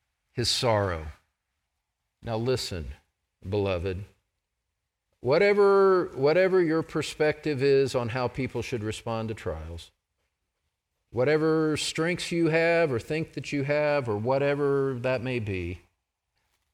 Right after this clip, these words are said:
understand this. Understand that we're, we're commanded in Scripture in Romans chapter twelve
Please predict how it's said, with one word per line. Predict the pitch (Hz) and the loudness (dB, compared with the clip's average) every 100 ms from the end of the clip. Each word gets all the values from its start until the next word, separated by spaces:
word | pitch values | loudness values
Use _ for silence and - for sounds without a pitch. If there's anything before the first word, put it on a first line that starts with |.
| _ _ 135 | _ _ -4
understand | 139 123 - 110 95 | -2 -2 -2 -4 -4
this. | 82 87 95 - - _ _ _ _ _ _ _ _ _ _ _ | -6 -6 -6 -8 -12 _ _ _ _ _ _ _ _ _ _ _
Understand | 135 160 170 - 160 156 160 139 | -4 0 0 0 0 2 2 0
that | 98 | -2
we're, | 117 113 98 - _ _ _ | 0 0 -4 -12 _ _ _
we're | - 110 110 104 107 | -6 -2 0 0 -4
commanded | - 127 127 156 185 165 113 | -4 -2 0 0 0 0 -2
in | 113 | -2
Scripture | 107 - 160 160 - 98 101 | -6 -4 -2 -2 -4 -4 -4
in | 104 | -2
Romans | 120 131 113 - | -4 -4 -6 -6
chapter | 120 117 - 98 | -2 -2 -4 -12
twelve | - 139 151 101 98 | -4 0 0 0 -2